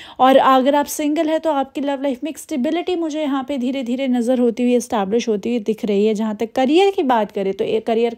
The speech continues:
के लिए बहुत ही प्यारा कार्ड आया है, Ace of Coins, that means Ace of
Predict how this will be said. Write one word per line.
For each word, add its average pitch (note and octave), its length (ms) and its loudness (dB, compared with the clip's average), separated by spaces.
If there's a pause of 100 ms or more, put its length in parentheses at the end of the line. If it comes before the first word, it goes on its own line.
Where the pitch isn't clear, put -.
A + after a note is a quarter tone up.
के B3 60 -8
लिए A#3+ 120 -2
बहुत G3+ 440 0
ही F#4 60 4
प्यारा C#4 300 0
कार्ड B3 340 0
आया A#3 180 0
है, A#3+ 200 -2 (360)
Ace B3+ 220 6
of D4 120 2
Coins, C#4 380 0
that A3+ 180 0
means A#3 300 -4
Ace A#3 260 -2
of A#3 100 -6